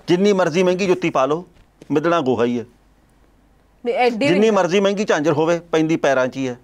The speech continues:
Speaker 2: ਆਏ ਹਾਏ ਹਾਏ ਹਾਏ।
Speaker 1: ਜਿੰਨਾ ਮਰਜ਼ੀ ਸਸਤਾ ਕੋਕਾ ਪਾ ਲਓ, ਰਹਿੰਦਾ ਨੱਕ 'ਚ ਹੀ ਹੈ।
Speaker 2: ਹਾਂ।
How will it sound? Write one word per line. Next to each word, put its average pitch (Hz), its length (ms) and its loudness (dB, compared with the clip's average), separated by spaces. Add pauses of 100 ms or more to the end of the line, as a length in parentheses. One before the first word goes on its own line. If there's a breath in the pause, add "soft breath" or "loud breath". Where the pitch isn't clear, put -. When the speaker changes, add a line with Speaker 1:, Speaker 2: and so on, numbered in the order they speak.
Speaker 2:
ਆਏ 254 120 0
ਹਾਏ 330 180 0
ਹਾਏ 349 120 0
ਹਾਏ। 294 200 -4 (840 soft breath)
Speaker 1:
ਜਿੰਨਾ 214 240 2
ਮਰਜ਼ੀ 175 340 -2
ਸਸਤਾ 190 340 -2
ਕੋਕਾ 185 300 0
ਪਾ 165 180 0
ਲਓ, 196 280 -2 (880)
ਰਹਿੰਦਾ 175 260 0
ਨੱਕ 143 260 -4
'ਚ - 80 -10
ਹੀ 156 140 -2
ਹੈ। 131 120 -6 (120)
Speaker 2:
ਹਾਂ। 254 340 -4